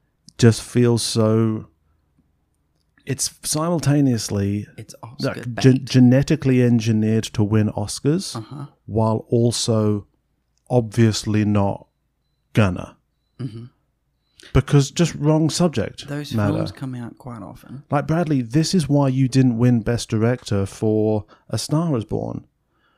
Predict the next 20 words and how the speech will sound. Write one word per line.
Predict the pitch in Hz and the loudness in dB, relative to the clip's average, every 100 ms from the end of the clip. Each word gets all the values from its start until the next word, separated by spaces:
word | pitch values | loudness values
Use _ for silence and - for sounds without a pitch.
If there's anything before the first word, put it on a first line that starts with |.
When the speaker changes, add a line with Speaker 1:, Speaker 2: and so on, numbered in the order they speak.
| _ - | _ -6
Speaker 1:
because | 131 - 131 120 - _ _ _ _ _ _ _ - | -4 -2 -2 -2 -6 _ _ _ _ _ _ _ -8
it's | 123 - | -8 -8
just | - 147 135 143 | -2 0 0 -2
about | 120 113 110 - - _ _ _ _ _ _ - | 0 0 0 -4 -14 _ _ _ _ _ _ 0
music | 120 143 - - - | 4 4 2 -6 -6
and | 107 98 | -4 -2
sadness. | - 135 - - - - - _ 120 | -2 -2 -2 -6 -8 -14 -20 _ -20
Speaker 2:
Yep. | 117 _ _ _ _ _ - | -20 _ _ _ _ _ -4
Speaker 1:
And | 120 120 | 0 2
your | |
movie | 113 113 117 135 | 2 2 4 2
needs | 110 117 113 | 2 0 -2
to | 113 | -2
be | 107 | 0
about | 117 - 85 113 - - - | 0 -2 -4 -4 -4 -8 -20
Speaker 2:
Something | - - 123 107 - 120 107 | -18 -16 -16 -18 -18 -14 -14
Speaker 1:
the | |
Speaker 2:
important. | 107 120 110 117 | -12 -6 -2 0
Speaker 1:
Holocaust, | - 117 127 - 127 147 156 - - - _ _ - | 2 2 0 0 0 0 -2 -8 -16 -20 _ _ -6
disability, | 123 - 117 110 104 101 101 110 | -4 -2 0 0 2 2 2 0